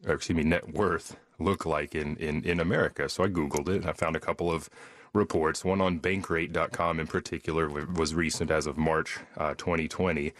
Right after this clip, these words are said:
And I have some numbers for you, broken down by age group. What does that net worth look like? I want to look at each of those age brackets with you, twenties, thirties, forties, fifties, sixties, see where the typical net worth sits,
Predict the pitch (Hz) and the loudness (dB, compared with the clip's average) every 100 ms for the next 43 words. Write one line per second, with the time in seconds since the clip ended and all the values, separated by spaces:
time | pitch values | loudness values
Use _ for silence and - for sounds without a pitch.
0 | - - - - _ _ _ - 80 80 | -16 -20 -20 -20 _ _ _ -4 0 0
1 | 80 78 78 131 160 - 87 - - - | 0 0 0 -2 -2 -2 0 2 0 -2
2 | 73 69 - 92 107 123 98 82 78 80 | -4 -4 0 0 4 4 4 2 2 -2
3 | - _ _ 87 87 90 95 - - 67 | -6 _ _ 0 0 0 -2 -2 -4 -2
4 | - 85 - 90 - 80 - 78 80 - | 0 0 2 -2 0 0 0 0 -2 -2
5 | 71 69 67 - - _ - 80 - 69 | 0 0 -2 -10 -20 _ -2 0 2 -2
6 | 71 76 95 98 90 113 87 113 139 92 | 0 0 2 2 2 0 0 0 0 0
7 | 71 80 76 95 110 80 76 - 73 - | 2 0 2 0 0 2 0 -2 -6 -2
8 | 110 - 76 - 87 98 90 85 82 90 | -2 -2 -2 0 2 2 0 0 2 2
9 | - 82 82 87 - 87 - 76 98 101 | 2 2 2 2 2 0 0 0 0 -2
10 | - 78 - - 139 120 85 - 110 95 | 0 0 2 4 4 4 2 -4 -2 0
11 | 85 73 80 90 82 82 80 - - - | 0 2 2 0 2 2 0 -4 -2 2
12 | 92 71 - - | 2 0 -6 -10